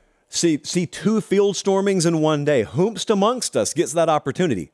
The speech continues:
Me. And I threw it in the garbage. So here we are again. Same week. Bama's going on the road to A and M. Two thirty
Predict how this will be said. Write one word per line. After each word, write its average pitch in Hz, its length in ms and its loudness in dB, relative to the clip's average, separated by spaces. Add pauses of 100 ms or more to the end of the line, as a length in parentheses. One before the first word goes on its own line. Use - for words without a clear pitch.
Me. 135 520 0 (160)
And 151 120 0
I 135 120 2
threw - 400 0
it 196 80 0
in 185 40 -4
the 151 80 0
garbage. 95 520 -2 (640)
So 127 160 -4
here 156 220 0
we 202 160 2
are 208 220 2
again. 208 380 -2 (300)
Same 208 540 -2
week. 214 340 -2
Bama's 147 500 -2
going 165 280 0
on 170 140 0
the 165 40 2
road 165 320 2
to 160 100 -2
A 156 180 2
and 151 100 0
M. 233 340 0 (400)
Two 202 160 -6
thirty 104 440 -2